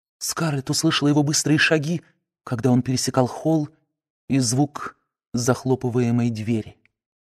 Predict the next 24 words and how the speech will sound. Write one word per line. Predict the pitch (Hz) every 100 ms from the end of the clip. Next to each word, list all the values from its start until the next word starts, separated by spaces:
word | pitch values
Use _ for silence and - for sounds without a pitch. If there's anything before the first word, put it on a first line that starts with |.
| _ _ _ _ -
Она | 127 123
сказала: | - 131 131 110
«Боже | - 170 220 185 190
мой!» | 185 180 160 - - - - _ _ _ -
и, | 143
добредя | 135 131 120 127
до | 131
кровати, | 123 120 135 - 170
села, | - 180 180 170 _ _ _ _
уронив | 117 120 117 120 113
голову | 117 113 107 110
на | 113 107
руки. | - - - _ _ _ _ _ _ _ _ -
Она | 147 170
вдруг | 165 170
почувствовала | 165 - 202 - 165 156 160 160 - _ _ _ _ _ _
такую | - 127 - 269 247
усталость, | 226 - 226 208 143 - - - - - _ _ _ _ _
какой | - - 147
ещё | 131 -
не | 127 120
испытывала | - 113 - 120 120
в | 117
жизни. | 110 123 113 107 -